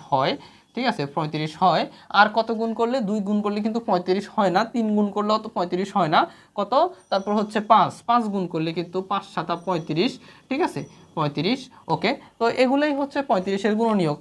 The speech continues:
এই যেগুলো, যেগুলো গুণ করলে। আর গণিতক কোনগুলো? গণিতক শুধু হচ্ছে নামতা, যেমন সাতের গুণিতক হচ্ছে সাত থেকে সাত, সাত দুগুণে চোদ্দ, তিন সাতে একুশ, অর্থাৎ সাতের গুণিতক হচ্ছে সাত, চোদ্দ, একুশ, তারপর চার সাতে আঠাশ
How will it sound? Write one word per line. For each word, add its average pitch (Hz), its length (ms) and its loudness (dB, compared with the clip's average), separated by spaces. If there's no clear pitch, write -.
এই 170 80 2
যেগুলো, 190 240 2
যেগুলো 190 280 2
গুণ 233 180 2
করলে। 156 220 2
আর 180 120 6
গণিতক 302 400 0
কোনগুলো? 254 340 2
গণিতক 285 460 0
শুধু 226 200 -2
হচ্ছে 254 200 0
নামতা, 180 340 2
যেমন 214 140 2
সাতের 233 360 2
গুণিতক 247 460 -2
হচ্ছে 214 200 0
সাত 175 160 6
থেকে 196 140 0
সাত, 196 400 8
সাত 180 160 0
দুগুণে 185 300 -4
চোদ্দ, 190 260 0
তিন 190 160 -2
সাতে 185 160 0
একুশ, 190 220 -6
অর্থাৎ 180 220 -6
সাতের 190 200 2
গুণিতক 202 360 0
হচ্ছে 190 180 -8
সাত, 160 380 4
চোদ্দ, 165 240 -4
একুশ, 170 420 -2
তারপর 170 200 2
চার 170 140 0
সাতে 170 200 -2
আঠাশ 165 460 4